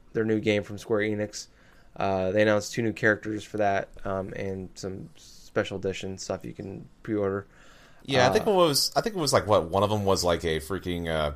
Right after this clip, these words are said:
Speaker 2: character that was just, like, a merchant that buys stuff, and the other one was
Speaker 1: Yeah.
Speaker 2: just, like, something along the lines of, uh, talking with people or something. It's, it's incredibly weird and kinda quirky with the characters they've been unveiling so far.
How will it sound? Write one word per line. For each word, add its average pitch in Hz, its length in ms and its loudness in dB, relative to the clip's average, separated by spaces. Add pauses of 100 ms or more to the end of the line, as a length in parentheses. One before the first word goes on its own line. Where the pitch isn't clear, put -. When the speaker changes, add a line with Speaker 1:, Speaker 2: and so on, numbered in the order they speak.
(120)
Speaker 2:
character 98 440 2
that 85 180 4
was 82 100 -2
just, 85 120 -2
like, 87 140 0
a 85 40 -2
merchant 85 540 -2
that 78 200 -2
buys 78 300 4
stuff, 92 340 2
and 82 100 -6
the 82 40 -2
other 85 140 0
one 90 140 0
was 185 140 2
Speaker 1:
Yeah. 113 40 0
Speaker 2:
just, 92 160 0
like, 80 180 0
something 90 520 0
along 87 200 0
the 85 60 -2
lines 82 440 0
of, 73 280 -2
uh, 73 240 0 (420)
talking 95 380 6
with 101 140 0
people 113 320 2
or 117 60 4
something. 135 280 2
It's, - 140 0
it's 214 220 4
incredibly 156 540 4
weird 101 340 4
and 98 80 0
kinda 98 160 4
quirky 98 560 0 (160)
with 82 100 -12
the 90 60 -4
characters 95 380 2
they've 85 140 2
been 85 160 -2
unveiling 82 440 -2
so 80 160 -2
far. 73 340 -2